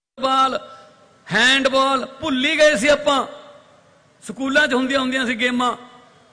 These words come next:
ਆ ਹੁਣ ਉਹ ਗੇਮਾਂ ਜਿਹੜੀਆਂ ਨੇ, ਉਹ 'ਚ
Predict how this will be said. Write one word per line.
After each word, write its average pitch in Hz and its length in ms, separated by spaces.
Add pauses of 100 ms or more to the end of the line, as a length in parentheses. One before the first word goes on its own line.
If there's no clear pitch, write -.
(160)
ਆ 156 80
ਹੁਣ 185 220
ਉਹ 165 400
ਗੇਮਾਂ 180 320
ਜਿਹੜੀਆਂ 175 340
ਨੇ, 185 240 (400)
ਉਹ 190 100
'ਚ 165 200